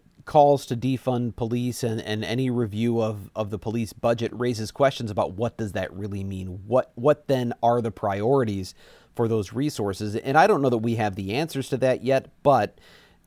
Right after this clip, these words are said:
there's certainly been talk about are police involved in things that other agencies or other organizations could handle, sort of the more almost social work aspects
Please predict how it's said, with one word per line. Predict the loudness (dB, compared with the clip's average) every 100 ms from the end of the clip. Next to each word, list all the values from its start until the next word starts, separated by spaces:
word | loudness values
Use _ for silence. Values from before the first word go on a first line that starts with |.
| -18
there's | -14 0 0 2
certainly | 0 2 2
been | 2 0
talk | 4 4 4
about | 4 6 6 4
are | 0
police | 0 -4 -4 -2
involved | 0 2 2 2
in | -2 -4
things | -2 -2 -4 -4
that | -4 -4 -8 _ _ _
other | 4 6 4 4 0 -6 _ _ _
agencies | -2 0 -2 -4 -2 -2 -4
or | -4
other | -2 -2
organizations | -2 -2 -4 -2 -4 -4 -8
could | -6 -4
handle, | -4 -4 -4
sort | -4
of | -4
the | -2
more | 0 0 -2 -8 -20
almost | -6 -2 -2 -4 -2
social | 0 2 0 0
work | 0 -2
aspects | -2 -2 -2 -4 -4 -4 -14